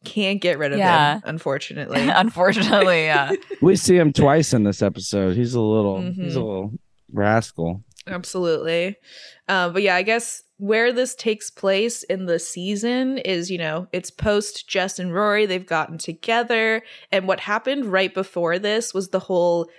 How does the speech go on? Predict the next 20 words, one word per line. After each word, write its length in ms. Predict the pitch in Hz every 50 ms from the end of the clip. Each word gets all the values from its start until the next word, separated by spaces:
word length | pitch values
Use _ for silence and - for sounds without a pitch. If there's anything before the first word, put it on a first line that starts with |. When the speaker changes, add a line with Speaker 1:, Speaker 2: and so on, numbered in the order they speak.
| _ _ -
Speaker 1:
visit 420 | 170 175 180 175 185 175 165 - -
to 160 | - 190 160
Yale 840 | 156 151 151 147 170 180 190 196 202 202 202 208 202 202 208 180 165
where 400 | 175 160 156 156 151 151 147 147
Richard, 520 | 170 160 151 160 156 - - 160 156 156 -
like, 180 | 143 147 - -
Speaker 2:
Right. 120 | 175 165 -
Speaker 1:
ambushed 840 | - - - 127 127 123 170 160 156 170 - - - - - - - - - - - _ _
Rory 520 | 190 185 185 185 185 185 190 190 190 190 196
with 220 | 185 170 170 -
a 280 | 170 151 143 139 139 - _ _
interview 560 | 196 190 180 180 - 196 180 175 180 180 175
with 140 | 175 175 175
the 80 | - 151
dean. 720 | 156 - - 170 160 156 160 165 190 214 233 254 294 285 285 - - - - - - - _ _ _ _ _ -
And 200 | 190 180 170 165
so 220 | - 170 143 143
there's 500 | - 117 143 156 175 214 226 - - - - -
some 160 | - 190 175
tension. 680 | - - 190 - - - - - - - - 226 220